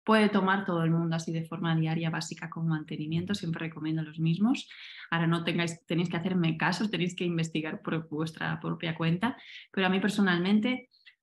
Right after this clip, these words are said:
ah, algo que me ha cambiado la vida y la energía ha sido Ninja Red, sobre todo, Multigreens, vitamina C,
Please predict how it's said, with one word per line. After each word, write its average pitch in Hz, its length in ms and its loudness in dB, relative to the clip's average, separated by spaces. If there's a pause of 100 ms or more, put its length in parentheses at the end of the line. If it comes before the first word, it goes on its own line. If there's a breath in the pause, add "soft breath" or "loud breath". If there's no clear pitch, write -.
ah, 165 560 0
algo 185 240 0
que 196 80 -2
me 185 80 0
ha 180 60 -2
cambiado 170 300 2
la 156 140 2
vida 170 180 -2
y 170 40 -2
la 165 80 0
energía 165 480 -4
ha 190 40 -6
sido 165 260 -4
Ninja 165 300 2
Red, 180 260 -4
sobre 165 240 -4
todo, 175 420 -2 (320 loud breath)
Multigreens, 180 840 2
vitamina 165 520 -2
C, 175 300 -4